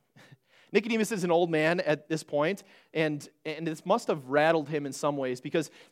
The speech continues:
uh, he had spent his whole life believing one thing, right? He had spent his whole life believing that he was good with God,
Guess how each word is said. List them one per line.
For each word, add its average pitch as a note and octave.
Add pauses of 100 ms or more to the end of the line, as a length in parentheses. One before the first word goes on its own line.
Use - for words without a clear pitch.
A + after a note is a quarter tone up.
(140)
uh, C#3+
he D3
had B3+
spent G#3
his D#3
whole C#4
life A#3
believing F#3+
one E3
thing, C#3
right? D#3+
He D#3+
had D#3 (220)
spent F#3
his D3+
whole A3+
life F#3+
believing F3
that D3+
he G#3+
was E3 (340)
good F4
with D#4
God, D#3+